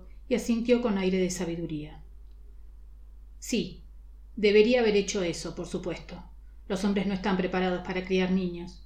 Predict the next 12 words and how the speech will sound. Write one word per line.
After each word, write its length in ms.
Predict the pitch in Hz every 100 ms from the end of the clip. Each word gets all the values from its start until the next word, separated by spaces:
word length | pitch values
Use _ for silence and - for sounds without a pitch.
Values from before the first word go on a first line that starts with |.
| - - - -
En 100 | 175
cualquier 380 | 175 175 196 185
caso, 480 | 208 - 214 - -
¿cómo 240 | 285 247
podrían? 580 | 202 180 170 160 165 - - - - - -
Las 160 | 196 226
madres 280 | 269 226 214
tienen 240 | 240 214
el 180 | 190 175
instinto, 640 | 175 - 262 180 156 156 - - - - - -
es 100 | 180
decir, 460 | 185 175 180 156